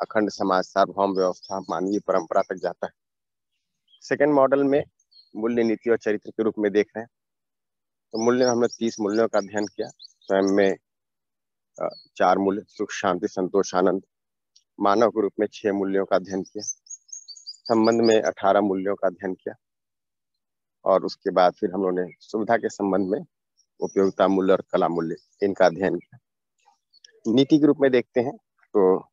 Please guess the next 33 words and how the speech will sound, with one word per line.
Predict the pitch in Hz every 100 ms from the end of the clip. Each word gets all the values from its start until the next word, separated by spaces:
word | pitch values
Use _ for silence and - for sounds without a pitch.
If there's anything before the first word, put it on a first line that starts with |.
| _ _
तीन | 110 101
तरह | - 98
की | 107
नीतियां | 101 87 98
दिखाई | 95 101
देती | 92 - 101
हैं, | - _ _ _ _ _ _ -
अर्थनीति, | 101 - 107 104 110 104 95
राजनीति, | 90 - 92 - 98 92 - - 85
धर्म | 92 90
नीति। | 90 - - _ - - _ _ _ _ _ _ - - -
तो | 107
उसमें | - 113
नीतियों | 107 101 117 104
को | 107
एक |
एक | 104 95
करके | 90 95
हम | 95
डिस्कस | 95 - 101
कर | - 95
रहे | 110
हैं। | - 123
नीति | 123 135
का | 131
एसेंशियली | 120 120 - 143
मतलब | 135 107 120 117
है | 104
कि | 117 _ _ _ _ - -
कैसे | 123 113 120
पूरा | - 90
करना | 87 87
है, | 90